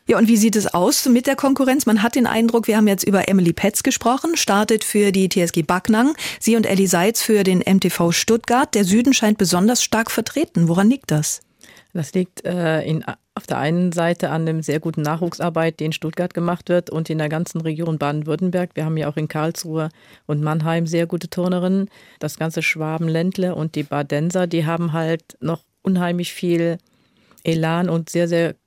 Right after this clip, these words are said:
Speaker 2: viele kleine Vereine, die im Nachwuchsbereich sehr gut arbeiten. Äh,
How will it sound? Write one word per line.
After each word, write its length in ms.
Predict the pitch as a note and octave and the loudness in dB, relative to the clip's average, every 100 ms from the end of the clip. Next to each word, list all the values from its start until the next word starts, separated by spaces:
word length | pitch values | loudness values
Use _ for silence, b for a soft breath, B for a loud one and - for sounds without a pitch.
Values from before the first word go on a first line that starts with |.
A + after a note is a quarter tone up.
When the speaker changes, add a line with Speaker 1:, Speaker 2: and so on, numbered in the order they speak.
| _ _ | _ _
Speaker 2:
viele 300 | - F#3+ F3 | -8 -2 -2
kleine 320 | D#3+ E3+ F3 | -2 -2 -2
Vereine, 480 | E3+ D#3 D#3 F3+ F#3 | -2 -4 -2 0 0
die 440 | F3 E3+ E3 E3+ D#3+ _ _ - | 0 -2 0 -2 -6 _ _ -12
im 200 | - E3+ | -4 -2
Nachwuchsbereich 600 | E3+ E3 E3+ - E3 D#3 | -2 -4 -8 -4 -4 -2
sehr 160 | D#3+ | -4
gut 140 | D#3 - | -4 -6
arbeiten. 580 | C3+ C#3 A#2+ - - - b b b b b _ | -6 -6 -8 -8 -10 -12 b b b b b _
Äh, 220 | - D#3 | -6 -4